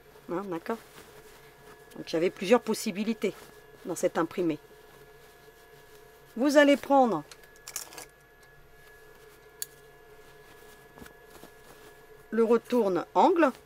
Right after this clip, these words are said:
hein, pour ressortir les angles. Enfin, la, l'outil à ressortir les angles plutôt. Vous allez déjà le sortir à la main, la pointe, et puis vous allez ressortir la petite pointe comme ça. Vous appuyez pas trop fort, hein, c'est pas, c'est pas utile du tout.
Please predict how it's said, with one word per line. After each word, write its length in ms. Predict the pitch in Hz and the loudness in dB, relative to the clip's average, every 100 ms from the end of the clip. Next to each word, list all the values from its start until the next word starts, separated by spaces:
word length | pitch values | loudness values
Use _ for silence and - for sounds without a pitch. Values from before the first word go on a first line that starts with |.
| - - | -14 -8
hein, 100 | 233 - | -8 -8
pour 120 | 175 | -6
ressortir 480 | 175 - 202 - 180 | -4 -2 -4 -2 -2
les 220 | 165 170 | 0 2
angles. 260 | 285 302 220 - - - | 0 0 -6 -12 -20 -16
Enfin, 320 | - - - - - - - - - | -12 -12 -12 -16 -20 -20 -20 -6 -4
la, 100 | 190 - | -2 0
l'outil 280 | 262 226 254 | 0 6 6
à 60 | |
ressortir 460 | - - 214 - 190 | 4 0 -2 0 2
les 180 | 165 220 | 2 2
angles 140 | 320 | 0
plutôt. 340 | - 196 285 - - - - - - - - - - - - - - - - - - - | -4 -8 -8 -10 -16 -20 -20 -20 -20 -20 -20 -20 -20 -20 -20 -20 -20 -20 -20 -20 -20 -16
Vous 80 | 190 | -10
allez 160 | 185 170 | -8 -6
déjà 300 | 180 180 160 | -4 -2 -4
le 80 | 170 | -6
sortir 420 | - - - 147 | -10 -10 -8 -6
à 60 | |
la 100 | 156 | -6
main, 180 | 147 240 | -4 -2
la 100 | 339 | -4
pointe, 360 | - 269 370 - | -4 -6 -6 -10
et 40 | |
puis 160 | - 208 | -12 -12
vous 200 | 180 175 | -10 -6
allez 220 | 175 247 - - - - - - - - - - - - - - - | -4 -4 -6 -20 -20 -20 -20 -20 -20 -20 -20 -20 -20 -20 -20 -20 -12
ressortir 520 | 214 226 226 - 254 | -10 -8 -10 -8 -6
la 100 | 202 | -6
petite 240 | - - | -10 -14
pointe 320 | - - 101 - | -12 -12 -12 -12
comme 160 | - | -16
ça. 160 | - - - - - | -16 -18 -20 -20 -14
Vous 80 | 170 | -8
appuyez 260 | 160 208 202 | -8 -6 -6
pas 140 | 196 | -6
trop 160 | 196 226 | -6 -6
fort, 240 | - 240 | -4 -4
hein, 40 | 196 | -4
c'est 140 | 175 | -8
pas, 240 | 190 165 | -4 -2
c'est 160 | 160 - | -4 -2
pas 100 | 185 | -2
utile 220 | 170 277 | -2 -6
du 120 | 196 | -8
tout. 160 | - | -8